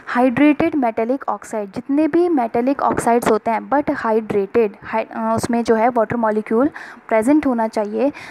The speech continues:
अ, एग्जांपल है ए एल टू ओ थ्री, एक्स एच टू ओ और comma, सी एल टू ओ थ्री, सी आर टू ओ थ्री, एक्स एच टू ओ, एफ ई टू ओ थ्री, एक्स एच टू, एटसेटरा। ये जो है ये positively चार्ज soul होते हैं।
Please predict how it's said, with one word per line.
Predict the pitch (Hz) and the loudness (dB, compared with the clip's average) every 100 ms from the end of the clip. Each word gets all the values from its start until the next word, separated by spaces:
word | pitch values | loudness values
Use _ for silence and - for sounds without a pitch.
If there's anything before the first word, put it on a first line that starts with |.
| - - | -6 0
अ, | 220 220 233 | 2 2 0
एग्जांपल | 214 233 233 262 | 0 2 2 0
है | 269 | 0
ए | 233 | 0
एल | 226 233 | 0 0
टू | 254 | 2
ओ | 240 220 | 2 0
थ्री, | 226 226 | -4 -8
एक्स | - 240 247 | -8 -6 -4
एच | 226 - | -4 -2
टू | 220 | 0
ओ | 214 226 - _ _ _ _ _ 226 | 0 0 -6 _ _ _ _ _ 0
और | 226 220 | 0 2
comma, | 226 214 220 262 - - - | 0 0 -2 -6 -12 -20 -6
सी | 233 240 | 0 2
एल | 233 | 2
टू | 240 277 | 2 2
ओ | 220 214 | 2 0
थ्री, | - - | -2 -6
सी | 247 247 | 0 2
आर | 233 | 2
टू | 240 262 | 2 2
ओ | 247 | 2
थ्री, | 240 254 | 0 -2
एक्स | 226 - 240 247 | -2 -4 -4 -2
एच | 240 - | -2 -2
टू | 214 | -2
ओ, | 214 | -2
एफ | 220 | -2
ई | 247 | -2
टू | 247 240 | 2 2
ओ | |
थ्री, | 233 240 | 2 -2
एक्स | 233 233 | 0 0
एच | 226 | 0
टू, | 220 | -2
एटसेटरा। | - - 240 - 202 | -2 -4 -8 -6 -8
ये | 208 269 | -2 0
जो | 294 311 | 2 2
है | 247 233 | 2 2
ये | 294 | 0
positively | 247 233 226 269 247 294 | 2 2 2 0 0 0
चार्ज | 285 226 220 | 2 0 0
soul | - 220 202 | -4 -8 -10
होते | 185 - | -16 -20
हैं। | 220 | -20